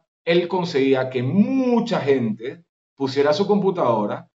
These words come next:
y estas computadoras de gente que no se conoce entre sí, que no son amigos, que no tienen la misma agenda, que no están en la misma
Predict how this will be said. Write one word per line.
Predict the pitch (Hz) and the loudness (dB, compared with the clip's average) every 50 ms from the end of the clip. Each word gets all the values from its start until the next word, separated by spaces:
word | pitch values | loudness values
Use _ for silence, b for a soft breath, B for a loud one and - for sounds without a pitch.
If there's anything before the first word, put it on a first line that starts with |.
| _ _ | _ _
y | 135 156 190 | -2 0 0
estas | 202 202 214 - | 0 2 0 -2
computadoras | - 185 175 170 156 143 143 139 143 147 143 - - 127 117 107 | -4 -4 -6 -6 -6 -4 -2 0 2 2 2 0 -2 -4 -6 -6
de | 117 117 | -8 -4
gente | 139 190 202 202 196 147 139 | -2 2 2 2 2 2 -2
que | - 123 | -6 -6
no | 127 180 196 | -4 -4 0
se | - 226 208 - | 0 0 0 0
conoce | 160 143 156 170 175 180 190 | 0 0 0 0 0 0 0
entre | 180 170 175 120 117 113 | -2 -2 -2 -4 -4 -4
sí, | - 117 110 98 - - _ _ _ _ _ _ | -4 -6 -8 -8 -10 -12 _ _ _ _ _ _
que | 127 123 | -6 -4
no | 135 175 170 | -2 -2 -2
son | 190 214 214 208 | -2 0 0 2
amigos, | 202 196 190 175 147 123 117 110 107 - | 2 2 2 0 0 0 -2 -2 -2 -4
que | 127 131 | -4 -4
no | 143 143 | -4 -4
tienen | - 180 202 214 202 180 | -4 -2 0 0 2 2
la | 147 143 | 0 -2
misma | 147 165 170 170 160 151 | -2 -2 0 2 2 2
agenda, | 147 160 160 143 123 117 113 - | 2 2 0 0 0 -4 -6 -6
que | 123 | -8
no | 135 151 | -12 -12
están | - - 196 202 202 | -4 -2 -2 0 0
en | 196 | -2
la | 151 139 - | -2 -6 -6
misma | - 170 175 190 | -4 -4 -4 -4